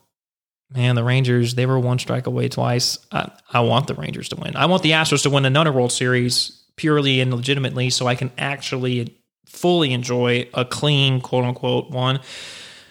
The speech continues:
But no, yeah, when your team wins the World Series, it's great. And, you know, <laughs> I hope the Rangers win one. I really do. I will be so happy if the Rangers win one. So shout out to our D F W fans. It's just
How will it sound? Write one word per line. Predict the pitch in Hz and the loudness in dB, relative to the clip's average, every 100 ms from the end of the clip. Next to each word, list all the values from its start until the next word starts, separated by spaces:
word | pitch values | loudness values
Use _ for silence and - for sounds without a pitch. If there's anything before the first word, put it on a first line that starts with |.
| _ - | _ 0
But | 156 151 | 2 4
no, | 175 165 | 4 4
yeah, | 147 160 143 | 4 2 2
when | 151 | 2
your | 170 | 2
team | 170 180 | 2 2
wins | 147 147 143 - | 2 2 0 -2
the | |
World | 127 131 | 0 0
Series, | - 123 123 | 2 0 0
it's | 120 | -2
great. | - 123 120 | 0 2 2
And, | 120 120 120 123 - _ - - - - | 2 -2 -2 -6 -20 _ -20 -20 -18 -4
you | 139 | 0
know, | 131 123 - 151 - - - | 2 2 2 0 -2 -12 -20
<laughs> | - - - - - | -16 -14 -14 -12 -2
I | 135 | 2
hope | 131 | 2
the | 123 | 2
Rangers | 120 - - - | 0 -2 -4 -8
win | - | -8
one. | 55 53 - | -8 -8 -6
I | - | -2
really | 131 135 123 | 2 2 2
do. | 123 - 131 | 0 -2 -2
I | 131 151 | 0 2
will | |
be | 147 131 | 2 0
so | 131 | 0
happy | 127 127 - - | 0 -4 -4 -8
if | |
the | - | -6
Rangers | - - - - | -8 -8 -8 -8
win | - - | -10 -10
one. | - - - | -10 -8 -6
So | - - | -6 -4
shout | - 139 135 | 0 2 2
out | 131 | 0
to | 131 | 0
our | 123 131 139 143 - _ - | 0 0 -2 -6 -10 _ -8
D | - | -8
F | - | -6
W | 64 62 | -6 -8
fans. | - 62 60 - | -8 -8 -8 -8
It's | 139 139 | -8 -2
just | 147 131 | 0 0